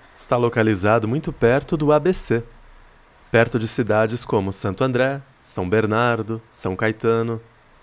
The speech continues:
Inclusive, São Caetano é um município limítrofe. O que quer dizer isso? Que ele faz fronteira aqui com a Vila Prudente. O que separa a Vila Prudente de São Caetano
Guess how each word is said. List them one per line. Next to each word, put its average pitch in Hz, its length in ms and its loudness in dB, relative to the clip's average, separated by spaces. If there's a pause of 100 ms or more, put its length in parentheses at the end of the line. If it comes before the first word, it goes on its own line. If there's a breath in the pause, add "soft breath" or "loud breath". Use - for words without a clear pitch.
(240)
Inclusive, 139 800 -2 (420)
São 156 300 0
Caetano 143 720 -2 (560)
é 110 120 0
um 135 140 0
município 151 880 -2 (300)
limítrofe. 180 720 -2
O 78 60 -10 (680)
que 156 100 -4
quer 143 180 0
dizer 117 220 2
isso? - 320 -4 (560)
Que 415 80 -2
ele 214 100 -2
faz 156 260 0
fronteira 190 600 -2
aqui - 300 -4
com 127 260 -4
a 95 380 0 (260)
Vila 107 220 0
Prudente. 95 600 -4 (600 soft breath)
O 139 80 -4
que - 120 0
separa 127 520 4
a 104 40 4
Vila 104 260 2
Prudente 98 720 -6 (160)
de 110 120 -6
São 120 240 -2
Caetano 151 600 -2